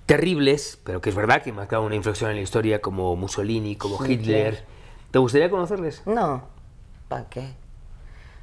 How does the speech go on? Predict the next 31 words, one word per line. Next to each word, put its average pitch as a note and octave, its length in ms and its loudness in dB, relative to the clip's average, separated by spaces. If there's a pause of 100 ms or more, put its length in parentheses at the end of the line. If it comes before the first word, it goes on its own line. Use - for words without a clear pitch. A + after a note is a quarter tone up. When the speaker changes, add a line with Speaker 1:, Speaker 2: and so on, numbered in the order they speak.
(140)
Speaker 2:
No, F3 340 2
me D3+ 80 0
encantaría C#3 520 2
conocer, D3 500 0 (260)
eh, A2+ 140 2 (120)
si D3 220 0
yo C#3 140 8
viajara D3+ 340 2
en D#3 100 -2
el C3 140 -2
tiempo, C#3 300 0
me E3 100 2
hubiera C#3+ 200 6
encantado C#3 500 0
conocer C3+ 460 0
a C#3 100 -2
Chaplin. B2+ 680 -2 (540)
Speaker 1:
Claro, G#2+ 220 4
Speaker 2:
Me C3+ 60 6
hubiera C#3 120 4
Speaker 1:
claro. D3 160 0
Speaker 2:
encantado D3 380 0
conocer C3+ 560 0
a B2+ 100 6
Ella B2 140 4
Fitzgerald, A#2+ 760 2
a G#2+ 80 -4
un C3+ 220 -2
Louis C#3 180 2
Armstrong. A2 580 -4 (640)
Este, B2+ 880 2